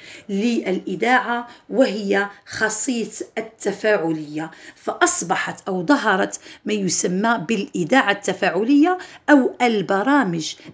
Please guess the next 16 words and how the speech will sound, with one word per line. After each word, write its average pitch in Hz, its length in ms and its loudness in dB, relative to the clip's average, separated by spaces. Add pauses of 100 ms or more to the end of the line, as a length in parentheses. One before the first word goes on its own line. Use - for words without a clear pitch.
التفاعلية 262 1000 4 (200)
في - 160 -2
الإذاعة. 117 540 -6 (240)
فأصبح 311 540 2
اليوم 302 300 6
طلبتي 214 800 0 (280)
الأفراد 254 640 2 (240)
يتفاعلون 233 1040 4 (360)
يعني 196 340 0
على 311 240 8
المباشر 233 720 4 (260)
وعبر 254 420 2
النت 233 460 -2 (300)
وأونلاين 269 760 4 (200)
مع 202 320 2
برامج 202 720 0